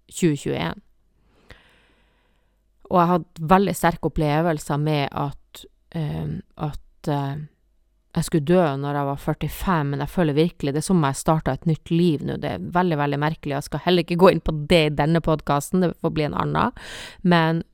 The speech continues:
jeg føler som at jeg startet et nytt liv, eller et, et del to, eh, av livet.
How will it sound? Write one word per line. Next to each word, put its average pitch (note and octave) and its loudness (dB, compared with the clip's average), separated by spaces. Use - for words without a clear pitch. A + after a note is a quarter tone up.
jeg F3+ 2
føler F#3 4
som D3+ -6
at C#3+ -8
jeg D3+ -4
startet D3 0
et D#3+ 2
nytt E3+ 2
liv, D3 2
eller C#3 0
et, - -6
et D#3 -6
del D3+ 6
to, - -2
eh, D3+ 0
av D3 6
livet. D3 4